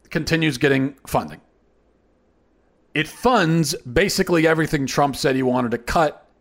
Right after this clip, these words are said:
and does not fund hardly any of the things he said he wanted to fund.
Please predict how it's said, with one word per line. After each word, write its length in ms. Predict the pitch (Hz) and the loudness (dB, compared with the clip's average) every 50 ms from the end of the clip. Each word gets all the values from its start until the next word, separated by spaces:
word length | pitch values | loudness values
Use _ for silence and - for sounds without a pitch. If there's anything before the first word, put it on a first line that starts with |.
| _ _ _ _ _ _ _ _ _ _ _ _ - | _ _ _ _ _ _ _ _ _ _ _ _ -4
and 220 | 131 131 127 120 | -2 -2 0 2
does 160 | 147 135 135 | 0 0 2
not 240 | 156 190 214 226 - | 2 0 0 0 -2
fund 500 | - - 156 135 127 127 123 127 131 127 - - | -4 -2 0 0 2 2 2 0 0 -2 -4 -2
hardly 380 | - 160 156 143 143 151 151 | 0 0 2 2 2 0 0
any 280 | - 156 160 165 160 151 | 0 0 0 2 4 2
of 120 | 143 131 | 2 2
the 120 | 131 127 113 | 2 -2 0
things 560 | - 131 117 110 110 113 117 110 - - - _ _ _ _ _ _ _ _ _ _ _ _ _ _ _ _ _ _ _ _ _ _ _ _ _ _ _ _ | 2 0 2 2 0 -2 -2 -4 -8 -10 -14 _ _ _ _ _ _ _ _ _ _ _ _ _ _ _ _ _ _ _ _ _ _ _ _ _ _ _ _
he 180 | - - 151 | -6 -4 -4
said 220 | 131 - 156 139 131 | 0 2 2 2 2
he 80 | 127 | 2
wanted 320 | 123 120 131 131 123 104 - | 4 4 2 2 0 -2 -6
to 80 | 98 | -8
fund. 300 | - - 98 - - - | -10 -10 -12 -12 -14 -20